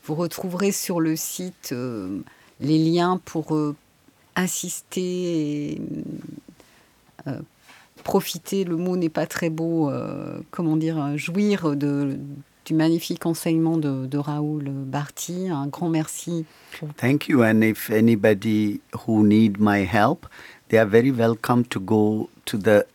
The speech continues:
Speaker 2: the Healing Hand Center Facebook, and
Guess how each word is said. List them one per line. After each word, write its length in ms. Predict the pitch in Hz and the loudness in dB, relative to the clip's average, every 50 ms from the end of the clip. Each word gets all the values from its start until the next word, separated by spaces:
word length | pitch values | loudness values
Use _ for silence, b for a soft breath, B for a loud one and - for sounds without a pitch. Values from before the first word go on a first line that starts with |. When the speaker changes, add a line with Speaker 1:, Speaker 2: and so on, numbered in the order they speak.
| _ - | _ -12
Speaker 2:
the 220 | 101 87 120 120 | 2 6 6 6
Healing 520 | 127 127 - - 120 113 113 113 113 110 101 | 6 4 4 4 6 6 8 6 6 4 4
Hand 260 | 117 110 107 107 104 | 4 4 4 4 2
Center 640 | - - - - 113 110 110 - - - 98 90 87 b b b b b b b b b _ | 0 -2 0 2 4 4 4 2 0 0 0 0 -2 b b b b b b b b b _
Facebook, 680 | - - 110 107 110 - - 117 104 107 - - - - - B B B B B B B B B B B B B _ | 0 4 4 4 4 2 2 4 4 4 4 2 -6 -10 -10 B B B B B B B B B B B B B _
and 560 | 117 110 107 107 107 107 107 104 104 110 - | 0 2 4 4 6 6 6 6 4 2 0